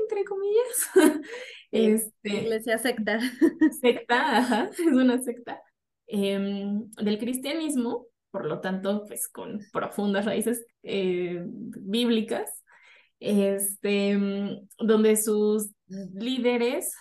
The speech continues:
Speaker 1: cometieron abusos y violaciones con niñas y niños y mujeres jóvenes, em, de, de la iglesia durante décadas, literalmente décadas, o sea, generaciones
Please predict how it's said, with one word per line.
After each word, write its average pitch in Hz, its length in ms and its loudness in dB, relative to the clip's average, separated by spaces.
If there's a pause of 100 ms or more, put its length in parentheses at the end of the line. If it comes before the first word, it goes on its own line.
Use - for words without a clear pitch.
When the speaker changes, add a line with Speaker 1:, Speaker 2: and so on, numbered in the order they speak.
(440)
Speaker 1:
cometieron 208 1040 -2
abusos 220 880 0
y 196 60 -4
violaciones 202 1200 0
con 180 720 -4 (320)
niñas 214 800 4
y 180 100 -4
niños 196 760 0
y 180 160 -4
mujeres 190 640 0
jóvenes, 196 600 2 (680)
em, 170 640 -2 (180)
de, 185 520 2
de 190 120 2
la 185 240 2
iglesia 226 640 2
durante 185 640 -2
décadas, 202 640 0
literalmente 208 760 2
décadas, 196 680 2
o 196 140 -4
sea, 190 200 -2
generaciones 208 1400 4